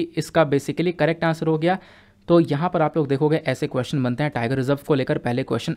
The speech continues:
आए भी हैं। बाकी मैंने आपको बताया बांधवगढ़ टाइगर रिजर्व, नेशनल पार्क, वाइल्ड लाइफ सेंचुरी, ऐसी ऐसी चीज़ों को लेकर क्वेश्चन बनते रहते हैं। ये देखो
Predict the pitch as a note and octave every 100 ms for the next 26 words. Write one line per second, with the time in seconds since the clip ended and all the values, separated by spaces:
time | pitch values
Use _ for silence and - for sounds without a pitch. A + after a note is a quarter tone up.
0 | C#3 B2 A#2 A#2+ - - _ _ _ -
1 | C#3 C#3+ D#3+ D3 C#3+ D3 C3+ C3+ C#3 D3
2 | - - B2+ B2 C3 C3 C3 B2+ A#2+ C3
3 | C3 C3 B2 B2 A#2+ C3+ B2 B2 B2 -
4 | - - B2 A#2+ C3+ - B2+ B2+ C3 -
5 | - - F#3+ G#3+ A3+ A3+ F#3+ G3 G3 F#3+
6 | G3+ F3+ D#3+ F#3 C3+ C#3+ C3 A#2+ A2+ -
7 | - - - - F3 F#3+ A3